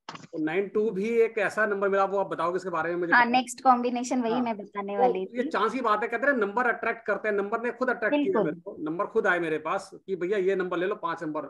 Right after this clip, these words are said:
Speaker 1: और मुझसे, मुझे उस समय नहीं पता था, लेकिन, अ,
Speaker 2: इसलिए मैंने
Speaker 1: ultimately
Speaker 2: कहा
Speaker 1: पता चला।
Speaker 2: numbers हमें नहीं हम numbers को नहीं, numbers हमें ही choose करते हैं।
Speaker 1: हाँ,
Speaker 2: Right?
Speaker 1: बाकी,
Speaker 2: कई लोग
Speaker 1: बाकी
Speaker 2: जो
Speaker 1: तो
Speaker 2: हमारे
Speaker 1: मैंने
Speaker 2: से consultancy लेते हैं, वो लोग बोलते हैं, "मैम, हमें ये number नहीं मिल रहा है।"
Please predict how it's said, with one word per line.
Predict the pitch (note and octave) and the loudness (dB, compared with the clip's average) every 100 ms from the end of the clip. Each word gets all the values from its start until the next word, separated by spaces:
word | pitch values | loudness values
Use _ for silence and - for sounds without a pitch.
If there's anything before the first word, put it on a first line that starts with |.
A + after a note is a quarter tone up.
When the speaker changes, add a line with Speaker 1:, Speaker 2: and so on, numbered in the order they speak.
| - | -8
Speaker 1:
और | F#3 | -4
मुझसे, | F3+ F3+ A#3+ | -4 0 0
मुझे | F#3 G3 | 2 4
उस | A3+ A3+ | 2 2
समय | A3+ | 0
नहीं | G#3 | 0
पता | G#3 G3+ D#3 | 0 -2 -6
था, | F#3+ - _ _ _ _ _ - | -8 -14 _ _ _ _ _ -14
लेकिन, | C#3+ E3+ F#3 F3 E3+ | -6 -2 0 0 0
अ, | E3 D#3 D3 - | -2 -4 -6 -4
Speaker 2:
इसलिए | C4+ D4+ F#4+ D#4+ | -4 0 2 4
मैंने | D4 C#4 | 4 4
Speaker 1:
ultimately | |
Speaker 2:
कहा | C4+ C#4 | 6 6
Speaker 1:
पता | D4 | 6
चला। | C4 | 6
Speaker 2:
numbers | A#3 D4 D4+ | 8 6 8
हमें | D4 A#3+ B3+ C#4+ | 4 4 2 0
नहीं | C#4 B3+ B3 D#4+ - _ _ - | 2 2 0 -4 -8 _ _ 4
हम | C#4 | 4
numbers | D4+ C#4 C4+ C4+ | 6 6 4 2
को | - | 0
नहीं, | C4 C4 C#4 | -2 0 0
numbers | C#4 B3+ A3+ B3+ B3+ | 0 0 0 0 0
हमें | A#3 | -2
ही | A3+ | -4
choose | A3 F#3+ - | -6 -8 -6
करते | F#3 E3+ F3+ | -8 -6 -8
हैं। | E3+ F3 | -8 -10
Speaker 1:
हाँ, | G3 _ _ _ _ _ _ _ _ _ _ - A#3 | -14 _ _ _ _ _ _ _ _ _ _ -4 4
Speaker 2:
Right? | C4+ C#4+ | 4 2
Speaker 1:
बाकी, | - C#4 | 0 2
Speaker 2:
कई | D4 C#4+ | 6 10
लोग | C#4+ | 10
Speaker 1:
बाकी | B3+ | 10
Speaker 2:
जो | C#4+ | 10
Speaker 1:
तो | |
Speaker 2:
हमारे | D4 C4 C4 | 10 10 8
Speaker 1:
मैंने | C#4 | 6
Speaker 2:
से | D4+ | 6
consultancy | D4+ C#4 C4 C#4+ C4 C#4+ C#4 D4+ | 6 6 8 4 6 6 6 2
लेते | C#4 C4+ C#4+ | 2 2 2
हैं, | |
वो | C#4+ | 4
लोग | C#4+ C#4+ | 2 2
बोलते | C4+ B3 C4 | 0 2 2
हैं, | C4 | 4
"मैम, | B3+ C4 | 4 4
हमें | C4 B3+ | 2 0
ये | C4 C4 | 0 -2
number | B3+ A3+ A#3 | -2 -2 -2
नहीं | A#3 A3+ A#3 | -4 -4 -4
मिल | G#3+ F#3 | -4 -4
रहा | F3+ F3+ | -4 -6
है।" | E3+ | -8